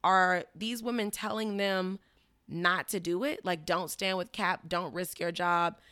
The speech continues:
be silent, it's not happening to you? Or are these women standing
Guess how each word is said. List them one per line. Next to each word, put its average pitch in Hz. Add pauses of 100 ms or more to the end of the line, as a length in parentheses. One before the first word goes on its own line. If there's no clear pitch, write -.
(200)
be 208
silent, 185
it's -
not 175
happening 175
to 330
you? 359 (440)
Or 220
are 196
these 202
women 202
standing 196